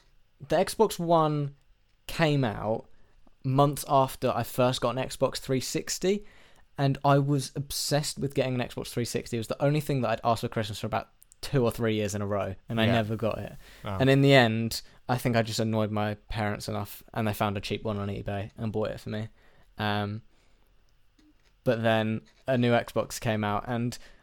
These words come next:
Speaker 1: I did stick with the Xbox three sixty for a while, um, but I ended up getting an Xbox One, and that was, I think what was good about that is, although it was something that I'd said I wanted, because the Xbox three sixty was outdated, no one was playing it, all my friends had moved over.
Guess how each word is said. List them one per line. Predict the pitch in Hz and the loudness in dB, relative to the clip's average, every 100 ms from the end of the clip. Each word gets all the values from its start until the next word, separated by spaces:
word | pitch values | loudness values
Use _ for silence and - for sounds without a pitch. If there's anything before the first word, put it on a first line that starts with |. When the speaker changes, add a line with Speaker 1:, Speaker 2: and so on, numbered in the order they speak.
| - 139 | -2 0
Speaker 1:
I | |
did | 143 190 | 2 0
stick | - 175 - | 0 0 0
with | 123 | 2
the | 117 | 2
Xbox | 110 113 | 2 -4
three | - 110 | -4 -4
sixty | 123 - 113 | -4 -8 -10
for | 107 110 | -8 -6
a | |
while, | 104 104 98 98 98 _ _ - | -2 0 0 -4 -10 _ _ -8
um, | 104 101 101 107 _ _ _ _ - - | -4 -4 -6 -10 _ _ _ _ -20 -4
but | 107 | -2
I | |
ended | 107 101 | -2 -2
up | - | -4
getting | - 104 | -4 -6
an | - | -8
Xbox | - - - - | -10 -12 -12 -10
One, | 101 104 - - - 113 | -8 -10 -14 -20 -10 -4
and | 110 | 0
that | 110 107 | 2 2
was, | 107 104 - - - - _ _ _ _ - 147 | -2 -2 -4 -6 -10 -18 _ _ _ _ -6 -2
I | |
think | 143 202 | 2 4
what | 202 | 6
was | 185 - | 4 2
good | 160 | 2
about | 147 127 | 4 4
that | 135 123 | 4 4
is, | 147 | 0
although | 143 160 170 | 2 6 6
it | |
was | 160 147 | 4 0
something | 151 147 135 | -2 -2 0
that | 139 | 0
I'd | 120 | -2
said | - - 120 113 - _ _ _ _ _ _ _ _ - | -2 0 2 0 -6 _ _ _ _ _ _ _ _ 0
I | 117 | 2
wanted, | 117 113 - 101 107 | 2 0 -2 -4 -4
because | - 110 104 - | -2 -2 0 0
the | |
Xbox | 110 - - | 0 0 -6
three | - | -6
sixty | 101 - 101 | -6 -6 -6
was | 101 | -2
outdated, | 104 104 104 101 101 | -2 0 -2 -2 -4
no | 107 | -4
one | 104 | -4
was | 98 | -6
playing | - 98 98 | -6 -6 -4
it, | 98 - | -8 -8
all | 104 | -8
my | 101 | -8
friends | 95 98 95 | -8 -8 -8
had | 98 - | -10 -10
moved | 110 101 - | -6 -6 -4
over. | 101 95 101 | -6 -4 -6